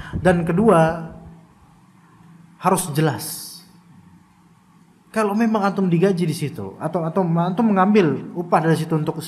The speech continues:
untuk ongkos atau apa, jelaskan kepada donatur, jelaskan kepada pihak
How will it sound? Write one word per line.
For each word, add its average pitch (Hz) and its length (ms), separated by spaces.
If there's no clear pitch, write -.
untuk 151 240
ongkos 165 440
atau 147 160
apa, 135 220
jelaskan 170 480
kepada 147 320
donatur, 147 560
jelaskan 170 480
kepada 156 160
pihak 156 260